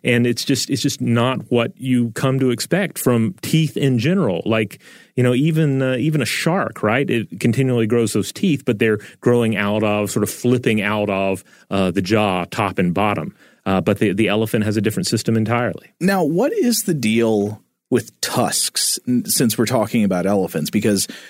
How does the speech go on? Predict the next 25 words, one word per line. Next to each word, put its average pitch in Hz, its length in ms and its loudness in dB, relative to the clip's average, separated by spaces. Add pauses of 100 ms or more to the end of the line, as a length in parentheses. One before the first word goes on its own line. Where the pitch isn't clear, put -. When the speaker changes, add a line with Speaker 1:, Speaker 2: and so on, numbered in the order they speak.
(140)
Speaker 2:
we, 135 160 0
we 127 160 0
talked 165 260 0
with 110 160 -2
Katie, 170 480 2
and 110 160 2
we've 110 180 0
talked 123 220 -2
on 117 80 2
the 104 80 2
show 113 180 0
before 170 340 0
about 113 240 0
the 113 120 2
idea 104 220 0
of 95 80 -4
narwhal 120 480 2
tusks, - 500 -4
how 95 280 0 (100)
the 101 520 -4
narwhal 120 360 2
tusks - 420 -2
are 107 60 2
not, 101 260 0
like, 90 240 -4